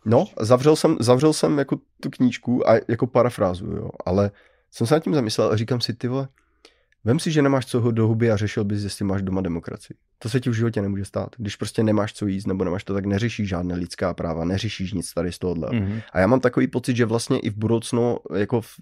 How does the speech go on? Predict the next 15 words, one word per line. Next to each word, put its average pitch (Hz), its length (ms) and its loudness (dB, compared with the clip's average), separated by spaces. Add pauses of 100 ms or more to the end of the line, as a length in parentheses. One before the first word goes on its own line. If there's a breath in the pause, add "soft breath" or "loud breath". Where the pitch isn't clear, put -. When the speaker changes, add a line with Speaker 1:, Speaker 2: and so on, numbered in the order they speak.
(160)
Speaker 1:
v - 80 -20
tom 110 180 2
armá-, 101 400 2
v - 80 -18
té 104 100 0
armádě 101 400 0
nebo 101 180 0
v - 60 -16
tom 110 160 -4
světě 95 300 -2
bude 98 180 0
i - 140 -4
tady 104 260 0
tohleto 98 540 -2 (320 loud breath)
morální, 104 840 4